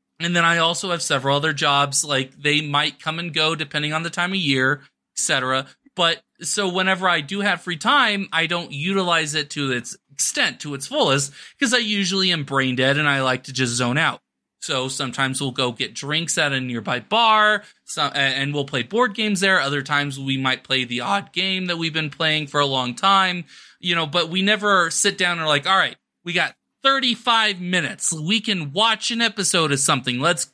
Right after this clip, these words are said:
go." And I feel like, I know that most people aren't like that, but I always am mystified by how much media people can consume in the same amount of time that they have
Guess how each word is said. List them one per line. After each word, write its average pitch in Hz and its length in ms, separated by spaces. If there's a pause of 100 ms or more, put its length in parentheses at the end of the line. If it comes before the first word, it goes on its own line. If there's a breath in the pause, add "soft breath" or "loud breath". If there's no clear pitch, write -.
go." 208 1000 (460 loud breath)
And 185 140
I 180 120
feel 220 360
like, 185 360 (440)
I 208 140
know 330 240
that 247 320
most 180 540
people 151 220
aren't 131 240
like 170 240
that, - 240 (500 soft breath)
but 190 260 (160)
I 202 260
always 247 520
am 190 600 (480)
mystified 143 1160 (960)
by 180 200
how 185 200
much 233 320
media 175 340
people 180 340
can 156 200
consume 156 640
in 175 160
the 156 100
same 160 320
amount 156 280
of 139 80
time 151 300
that 143 120
they 135 140
have 120 480